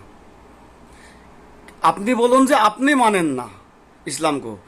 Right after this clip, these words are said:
এবার আপনাকে কেউ চাপও দেয়নি যে আপনি মানেন কি না মানেন ইসলাম, কারণ ইসলাম তোমার গোলাম নয়।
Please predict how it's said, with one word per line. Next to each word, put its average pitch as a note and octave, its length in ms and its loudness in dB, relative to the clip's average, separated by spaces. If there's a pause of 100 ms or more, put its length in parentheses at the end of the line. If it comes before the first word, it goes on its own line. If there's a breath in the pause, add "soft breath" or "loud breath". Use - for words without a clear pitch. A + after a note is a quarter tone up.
(260 soft breath)
এবার G#3 180 2
আপনাকে A#3+ 340 -4
কেউ C#4+ 140 2
চাপও B3 360 -2
দেয়নি G3 320 0
যে G3+ 100 -2
আপনি G3 260 -2
মানেন G3+ 480 -2
কি G3 120 -4
না F3+ 180 2
মানেন F#3+ 480 0
ইসলাম, E3 480 -2 (1080)
কারণ G#3+ 220 0
ইসলাম B3 400 -2
তোমার B3+ 240 0
গোলাম A3+ 380 4
নয়। D3 320 -2